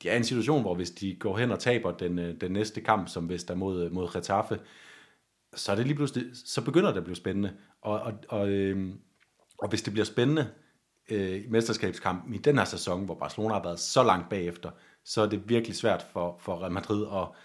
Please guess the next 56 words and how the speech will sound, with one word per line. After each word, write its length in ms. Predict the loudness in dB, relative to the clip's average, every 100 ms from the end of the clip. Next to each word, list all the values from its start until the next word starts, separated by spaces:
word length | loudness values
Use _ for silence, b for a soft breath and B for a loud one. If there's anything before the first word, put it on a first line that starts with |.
| B B B
og, 340 | -6 -4 -2
øhm, 460 | -2 -4 -6 -8 -12 -18 -20 -8
at 60 | -6
have 120 | -4
tiltro 360 | 2 2 2 -2
til, 220 | 0 -2
at 160 | -2
de 60 | -6
kan 180 | -4 -4
få 160 | -2 -6
etableret 580 | -4 -6 2 2 2 -2
en, 200 | -6 -8 b b
en 140 | -8 0
æra, 320 | 4 8 8
hvor 140 | 6 2
de 140 | 4
vinder, 220 | 6 4 0 -10 -10
øh, 240 | -8 -8 b b b b _ -6
over 200 | 0 0
en 60 |
årrække 460 | 4 6 6 4 0
på 180 | -8 -8
fem-seks 440 | -4 -2 0 -2
sæsoner, 440 | -2 2 4 2 -2
flere 220 | 6 6
mesterskaber 580 | 6 2 -2 -4 -4 -2
end 80 | -4
F 120 | -6
C 140 | -4
Barcelona, 440 | -4 -4 -2 0 0 B B B
og 100 | -4
det 80 | 0
synes 260 | 2 4
jeg 60 | 4
jo, 60 | 2
Real 120 | 0
Madrid 300 | 0 2 2
har 200 | 2 0
brug 180 | -2 -2
for 180 | 0 0
som, 380 | 2 0 0 B B B
som 220 | -4 -4
klub, 240 | 0 -4
fordi 340 | -2 -6 -2 -4
de 180 | -4 -4
har 160 | -4
stort 260 | -4 -6 -4
set 120 | -4
ikke 140 | -4
haft 260 | 2 0 2
det 80 | -4
i 100 | -4
det, 420 | -4 -4 -4 -6
det 100 | -2
enogtyvende 420 | 0 0 0 0
århundrede. 400 | 0 0 0 0